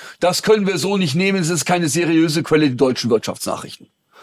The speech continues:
Ist nicht freigeschaltet. Also, äh, der Öffentlichkeit, äh, sieht das so aus, als hätte ich auf die Frage keine Antwort. Ja? Zweiter Fall, ähm, wie kann man denn diese gespaltene Gesellschaft wieder vereinen, diese Entmenschlichung wieder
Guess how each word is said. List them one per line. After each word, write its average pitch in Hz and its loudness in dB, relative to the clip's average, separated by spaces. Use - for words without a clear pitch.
Ist 113 -2
nicht 151 2
freigeschaltet. 127 0
Also, 135 2
äh, 139 4
der 135 2
Öffentlichkeit, 156 2
äh, 151 6
sieht 156 -4
das 139 -2
so 135 2
aus, 143 2
als 139 2
hätte 151 0
ich 147 0
auf 120 0
die 120 -2
Frage 120 2
keine 127 4
Antwort. - -8
Ja? 165 4
Zweiter 185 2
Fall, 190 2
ähm, 180 4
wie 180 4
kann 175 4
man 170 2
denn 160 4
diese 156 2
gespaltene 147 0
Gesellschaft 143 2
wieder 127 2
vereinen, 127 2
diese 131 0
Entmenschlichung 135 2
wieder 127 6